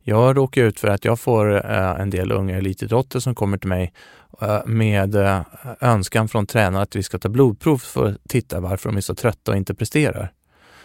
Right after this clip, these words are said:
Eh, och, eh, någon gång kan det vara järnbrist, ganska vanligt hos unga tjejer till exempel.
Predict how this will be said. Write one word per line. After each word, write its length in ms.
Eh, 200
och, 460
eh, 580
någon 240
gång 300
kan 220
det 60
vara 80
järnbrist, 520
ganska 300
vanligt 260
hos 180
unga 220
tjejer 260
till 120
exempel. 580